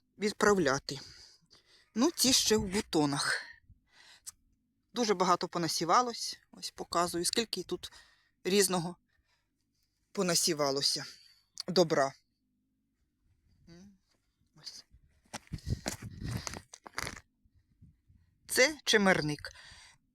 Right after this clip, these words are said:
Свої сорти, як будуть квітувати, я з-, зніму спеціальне відео і покажу. Тому що, ну, є трішки. Я не скажу, що багато, я тільки той рік почала з ними займатися.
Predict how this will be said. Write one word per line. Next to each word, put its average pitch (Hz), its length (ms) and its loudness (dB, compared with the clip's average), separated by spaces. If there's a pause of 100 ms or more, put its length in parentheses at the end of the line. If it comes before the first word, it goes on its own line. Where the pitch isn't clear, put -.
(480)
Свої 311 340 4
сорти, 220 440 4
як 196 140 6
будуть 185 300 4
квітувати, 180 580 4
я 170 160 6
з-, 147 200 0
зніму 170 720 2
спеціальне 269 640 0
відео 226 440 4 (520)
і 220 80 -6
покажу. 208 640 2 (760)
Тому 196 260 -2
що, 185 560 0 (920)
ну, 294 140 0
є 226 200 4
трішки. - 400 -2
Я 277 40 4
не 269 100 2
скажу, 208 200 2
що 190 140 0
багато, 190 460 2
я 208 120 2
тільки 185 360 -2 (380)
той 196 180 8
рік 269 200 2
почала 226 440 4 (640)
з 202 120 0
ними 214 260 8
займатися. 202 720 4